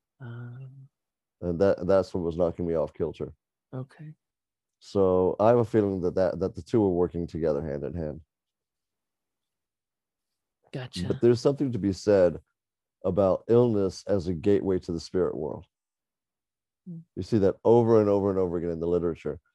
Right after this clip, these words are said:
Speaker 2: So I'm not surprised that, you know, that these spirits show up to me at a moment when I am not feeling them a hundred percent.
Speaker 1: Have you,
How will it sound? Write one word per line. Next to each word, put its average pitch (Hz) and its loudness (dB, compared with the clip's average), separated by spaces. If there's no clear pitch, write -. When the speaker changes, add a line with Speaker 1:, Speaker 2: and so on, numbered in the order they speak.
Speaker 2:
So - 0
I'm 101 4
not 120 4
surprised 92 0
that, 87 0
you 98 -4
know, 82 -2
that 82 -4
these 92 -4
spirits 104 2
show 92 2
up 104 2
to - -8
me 78 -8
at 90 0
a 92 0
moment 110 4
when 90 2
I 110 0
am 90 -2
not 95 -4
feeling 117 0
them 87 -6
a 82 -4
hundred 82 -6
percent. 90 -4
Speaker 1:
Have 180 2
you, 165 0